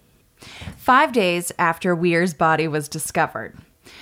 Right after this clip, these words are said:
searchers found the remains of Madruga and Sterling. They lay on opposite sides of the road to the trailer about eleven miles from the car. Madruga had been partially eaten by animals and dragged about ten feet to a stream.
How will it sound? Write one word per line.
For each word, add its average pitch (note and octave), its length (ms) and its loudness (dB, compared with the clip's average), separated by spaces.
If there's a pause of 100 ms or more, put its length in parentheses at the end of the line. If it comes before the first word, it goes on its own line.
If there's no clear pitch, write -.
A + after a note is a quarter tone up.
(120)
searchers A3+ 500 0
found F3+ 300 2
the F3+ 60 -2
remains E3+ 500 0
of E3 100 -2
Madruga E3 760 -2
and E3+ 160 -2
Sterling. D3 640 -4 (340)
They F#3 180 2
lay G3 300 2
on E3 400 0
opposite F#3 400 -2
sides G3+ 320 0
of G3 60 -6
the F#3+ 100 -2
road D3 340 0
to G3 120 -4
the G3 80 -2
trailer D#3 440 -2
about E3 300 2
eleven F3+ 500 2
miles C3 440 -2
from D3 160 -6
the C3+ 80 -4
car. A#2+ 440 -6 (520)
Madruga G#3+ 320 4
had F#3 180 0
been E3+ 160 -4
partially F3 400 -6
eaten D3 240 -8
by D3+ 140 -2
animals E3+ 500 -2
and D3+ 220 -8
dragged D3+ 400 0
about C#3+ 320 -4
ten D#3+ 240 -6
feet D3+ 220 -8
to - 120 -10
a D3 60 -6
stream. E3+ 440 -6